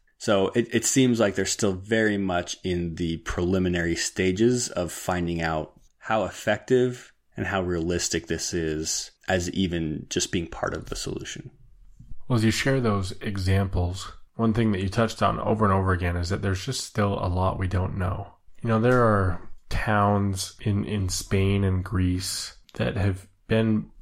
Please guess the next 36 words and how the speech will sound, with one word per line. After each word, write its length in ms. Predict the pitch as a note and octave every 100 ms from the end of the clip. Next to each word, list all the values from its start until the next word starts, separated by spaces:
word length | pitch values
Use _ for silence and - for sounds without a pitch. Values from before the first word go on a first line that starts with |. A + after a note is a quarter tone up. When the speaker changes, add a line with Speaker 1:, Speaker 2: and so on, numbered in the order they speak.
| -
Speaker 2:
painting 540 | - A#2 G#2 G2 F2
buildings 540 | E2+ A2 A2 F#2+ F#2 F2+
white 640 | F2 F2 F2 - - - - -
to 80 | -
help 340 | - G2+ -
keep 220 | - G#2+ G#2
them 220 | F#2+ F2+ - _ -
cooler. 640 | - C3+ G#2+ F#2+ G2 - _ -
You 140 | A#2+
know, 80 | G#2+
they've 140 | A#2+
been 100 | B2+
doing 220 | G2 F#2+ F#2+
that 160 | -
for 200 | - G2
centuries. 640 | F#2+ - A#2 - - - - - _ A#2+
And 100 | A2
so 80 |
none 220 | B2 C#3 F3
of 80 |
this 180 | B2 F#2+
is, 160 | G2+ F2
like, 260 | F2 F2+ -
new. 640 | F#2 G2+ C3+ G2 G#2 G2 - - -
But 140 | - B2+
with 320 | B2 D#3+ -
the 140 | D3+
amount 380 | B2+ G#2 G2+ A2+
of 160 | - F#2+
warming 460 | F#2 G2 G#2+ G#2+
that 80 | G#2+
we've 180 | G2 F#2
experienced 800 | F#2 - - C#3+ B2 A2 G#2+ -
in 160 | A2 G2
recent 480 | F#2+ F#2+ - G2
decades, 680 | - A2+ - G2 G2+ G#2+ -